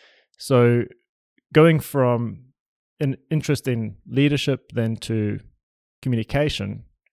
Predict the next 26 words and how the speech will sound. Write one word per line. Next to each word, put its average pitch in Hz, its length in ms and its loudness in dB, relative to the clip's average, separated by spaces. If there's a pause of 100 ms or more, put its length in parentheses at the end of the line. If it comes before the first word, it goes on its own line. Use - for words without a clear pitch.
(360)
and 120 120 -2
then 120 80 0
I 120 80 0
thought, 120 280 -2
"Well, 120 400 2 (680)
I 127 60 -2
can 135 140 -2
read 151 180 4
a 139 60 4
bunch 139 320 0
of 127 80 -4
books 123 240 -2
on 107 120 -4
it," 127 120 -6 (320)
which 127 140 -6
is 117 160 -2
what 127 160 0
I 117 60 0
have 123 200 2
been 117 160 -2
doing 110 200 -2
for - 100 -16
the 113 100 -4
last 110 280 -2
few 127 200 -4
years, 107 480 -6